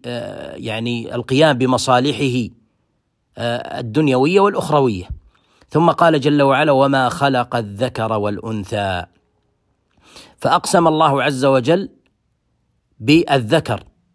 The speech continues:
وكذلك الأنثى، أقسم بالذكر والأنثى. قال المفسرون: المقصود بالذكر آدم، والأنثى حواء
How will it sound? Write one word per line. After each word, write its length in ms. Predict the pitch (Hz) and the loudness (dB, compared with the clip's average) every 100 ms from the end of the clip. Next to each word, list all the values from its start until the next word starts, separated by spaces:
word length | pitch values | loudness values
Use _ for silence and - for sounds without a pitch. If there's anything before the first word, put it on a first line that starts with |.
| _ _ _ _ _ | _ _ _ _ _
وكذلك 880 | - 131 156 135 139 139 165 170 - | 0 4 4 2 0 4 4 4 2
الأنثى، 540 | 143 156 180 147 107 80 _ _ _ _ _ _ _ _ _ _ _ _ _ _ _ _ _ _ - | 0 0 0 0 -2 -10 _ _ _ _ _ _ _ _ _ _ _ _ _ _ _ _ _ _ -4
أقسم 480 | 127 - - 147 139 | -4 -2 0 2 2
بالذكر 680 | 127 113 147 160 156 190 - _ _ _ _ | 0 -2 0 2 2 0 -4 _ _ _ _
والأنثى. 720 | 113 135 123 147 131 127 110 - _ _ _ _ _ _ _ - | 0 0 2 0 0 -2 -4 -6 _ _ _ _ _ _ _ 0
قال 260 | 160 190 | 2 4
المفسرون: 1000 | 175 170 151 147 147 - 135 131 156 190 - _ _ | 4 2 0 -4 -4 -4 -2 0 0 -2 -8 _ _
المقصود 680 | - 147 139 - 165 147 104 - _ _ - | -4 -4 -4 -2 0 0 -2 -12 _ _ -8
بالذكر 600 | 123 110 147 147 180 180 | -8 -4 -4 0 -2 0
آدم، 360 | 131 120 92 87 - _ _ _ _ - | 0 0 -2 -10 -14 _ _ _ _ -6
والأنثى 720 | 110 127 156 175 147 170 202 - | -4 -2 -2 -2 0 0 0 -4
حواء 640 | - - 135 120 123 98 | -6 0 2 4 2 0